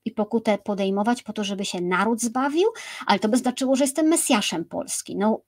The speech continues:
wow, tak daleko nie, nie pójdę. E, poczytajmy, e, Ewangelię w tym kluczu. Na przykład:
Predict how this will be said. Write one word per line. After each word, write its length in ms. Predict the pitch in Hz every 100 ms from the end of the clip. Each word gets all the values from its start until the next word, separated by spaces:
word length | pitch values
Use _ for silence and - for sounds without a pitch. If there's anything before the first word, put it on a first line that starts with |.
| _
wow, 480 | 220 226 185 143 -
tak 180 | - 202
daleko 420 | 208 196 196 196
nie, 440 | 180 180 170 170 - _ -
nie 140 | 180
pójdę. 360 | - - - - _ _ _ _ _ _ - - - - - - - -
E, 420 | - 208 202 190 190
poczytajmy, 800 | 302 339 311 262 254 254 233 214 208 202 196 190 190 190 185 185 185
e, 320 | 202 190 190 -
Ewangelię 680 | 254 240 220 196 156 139 -
w 80 |
tym 180 | - -
kluczu. 440 | - - - - - _ _ _ _ _ _ _ _ _ _ _ _ _ -
Na 100 | 285
przykład: 520 | 294 - - - -